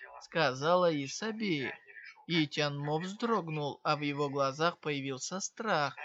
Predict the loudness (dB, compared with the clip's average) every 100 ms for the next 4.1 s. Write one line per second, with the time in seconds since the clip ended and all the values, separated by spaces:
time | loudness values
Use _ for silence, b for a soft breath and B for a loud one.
0 | -14 -14 -18 -6 -2 0 0 0 -4 0
1 | -2 0 -2 -2 0 0 0 -2 -4 -4
2 | -8 -14 -16 -14 -8 -4 -2 2 2 6
3 | 4 6 4 4 4 10 10 10 6 2